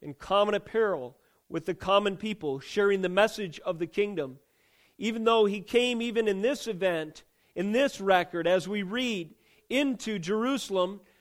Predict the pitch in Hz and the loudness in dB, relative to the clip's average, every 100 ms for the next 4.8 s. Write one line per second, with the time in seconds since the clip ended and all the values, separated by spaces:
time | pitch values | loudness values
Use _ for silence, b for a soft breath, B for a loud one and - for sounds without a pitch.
0 | b _ 175 254 285 269 240 214 190 175 | b _ 2 6 8 8 6 4 0 -2
1 | - 247 247 - 208 - - 247 226 190 | 2 0 0 -4 -6 -4 2 6 6 4
2 | - 185 175 170 - 233 240 - 208 185 | -2 -10 -10 -12 0 2 2 0 -2 -2
3 | - - 220 226 202 156 226 240 220 175 | -4 0 2 2 0 -4 -2 2 2 0
4 | 175 156 220 240 233 180 156 | -10 -4 -2 0 0 -2 -4